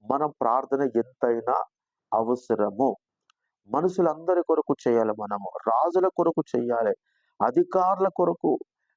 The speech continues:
అంటే ఇక్కడ ప్రతి ఒక్కరు యేసుక్రీస్తు ప్రభు ద్వారా నిర్మించబడ్డరు. ప్రతి ఒక్కరు యేసు ప్రభు యొక్క ఆత్మ ఉన్నది కనుక, యేసుక్రీస్తు ప్రభు వారు ప్రతి ఒక్కరి కొరకు సిలువకేయబడి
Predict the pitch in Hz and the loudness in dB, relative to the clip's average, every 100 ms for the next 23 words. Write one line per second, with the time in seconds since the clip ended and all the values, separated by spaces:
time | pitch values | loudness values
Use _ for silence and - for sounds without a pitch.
0 | - 202 226 180 180 160 226 _ _ _ | -8 0 2 2 0 0 -4 _ _ _
1 | - 214 220 220 202 - 240 233 131 165 | -2 0 2 2 2 2 2 2 2 2
2 | 185 214 - 196 180 - 180 139 139 147 | 2 -4 -4 -6 -2 -2 0 0 -2 0
3 | 147 143 135 113 123 233 269 170 143 123 | 0 0 0 0 2 0 -2 0 0 0
4 | 123 131 - _ _ _ _ 156 175 190 | 2 2 0 _ _ _ _ -2 0 2
5 | 185 185 180 147 123 156 - 185 165 143 | 0 2 2 2 2 2 0 0 -2 0
6 | 143 - - - 110 151 - 147 139 135 | -2 -2 -6 -2 -2 -2 -2 -2 0 0
7 | 131 123 120 - 104 110 156 _ _ _ | 0 0 0 0 -2 0 -4 _ _ _
8 | - 359 370 226 226 208 196 190 170 175 | 2 2 2 -2 -2 0 -2 0 2 0
9 | 165 151 - 160 135 139 - 202 202 208 | 0 -2 -2 0 0 0 0 2 2 0
10 | 208 226 196 147 156 180 180 175 175 175 | 2 0 0 2 2 2 2 0 0 0